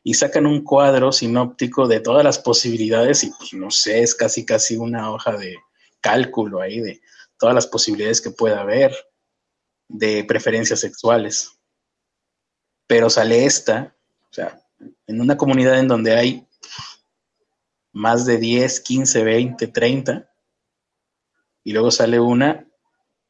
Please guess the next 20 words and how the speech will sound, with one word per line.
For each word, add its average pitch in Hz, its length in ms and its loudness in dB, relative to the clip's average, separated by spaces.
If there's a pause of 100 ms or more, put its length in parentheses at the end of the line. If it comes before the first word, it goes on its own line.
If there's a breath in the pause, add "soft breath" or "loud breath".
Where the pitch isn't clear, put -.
(720)
que 95 140 -8
esa 98 220 -2
no 104 180 -4
debe 101 300 -4
de, - 320 -16 (300)
de - 100 -10
estar - 240 -6
ahí, - 180 -16 (1160)
que 113 100 -2
esa 110 200 0
debería 104 460 -4
de 107 100 -2
estar 104 280 -6
acallada, 120 760 0
o - 160 0
que 117 160 0
esa 117 180 0
no 113 140 -4
es 110 100 -4
cierta, - 680 -4